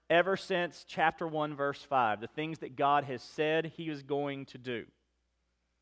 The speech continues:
He's responding to the fact that life is about to be horrible. Unlike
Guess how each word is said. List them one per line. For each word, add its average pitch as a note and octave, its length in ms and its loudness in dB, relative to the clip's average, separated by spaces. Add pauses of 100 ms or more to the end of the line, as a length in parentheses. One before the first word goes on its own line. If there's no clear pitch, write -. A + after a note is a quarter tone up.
(360)
He's F3+ 340 2 (140)
responding G#3 720 2
to F#3 100 -4
the F3 120 -6
fact - 640 2 (640)
that D#3 140 4
life D#3+ 720 2 (340)
is D#3 200 2
about D#3 580 4 (180)
to G3 140 -4
be C3+ 540 -6 (140)
horrible. D#3 680 2 (960)
Unlike F3+ 760 4